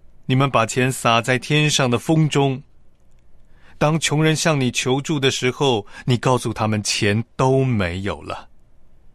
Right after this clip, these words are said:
但钱去了哪里呢？英国啊，你曾经是真诚、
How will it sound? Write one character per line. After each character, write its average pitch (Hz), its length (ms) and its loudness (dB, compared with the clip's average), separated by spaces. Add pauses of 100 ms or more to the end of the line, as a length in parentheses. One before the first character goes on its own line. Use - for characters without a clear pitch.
(400)
但 143 200 2
钱 127 280 -2
去 - 180 -2
了 131 160 2
哪 117 300 2
里 143 180 0
呢？ 90 300 -6 (1900)
英 98 240 -2
国 80 240 -8
啊， - 260 -10 (1160)
你 147 160 4
曾 170 360 0
经 202 220 4
是 180 260 2 (120)
真 185 360 2
诚、 101 460 -2